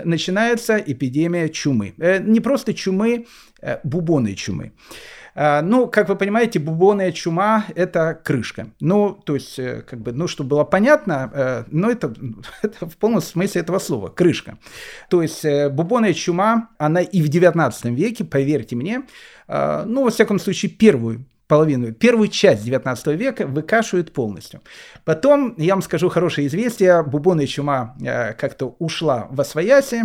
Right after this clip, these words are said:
э, закончилась, ну, практически закончилась, и пришла холера. Э, холера, поверьте мне, это, как говорится, э, <laughs> хрен редьки не слаще. Э, ну, как бы умирали, но, может быть, с, с меньшей экзотикой, как при бубонной чуме.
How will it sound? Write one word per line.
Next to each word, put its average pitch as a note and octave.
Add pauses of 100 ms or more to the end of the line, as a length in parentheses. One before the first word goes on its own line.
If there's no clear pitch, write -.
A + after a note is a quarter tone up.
э, A#2+
закончилась, A3 (380)
ну, D4
практически A#3
закончилась, B2+
и D4+
пришла F#3
холера. A2 (380)
Э, -
холера, A3+
поверьте E3
мне, F3+ (120)
это, E3
как D3+
говорится, D#3+
э, B2 (340)
<laughs> A2+
хрен A3
редьки E3+
не E3
слаще. - (120)
Э, E3+
ну, A3+
как G#3+
бы G3+
умирали, A3
но, G3+ (240)
может D#3+
быть, D3+
с, -
с C3+
меньшей F3
экзотикой, D3
как C#3
при C#3+
бубонной C#3
чуме. A#2+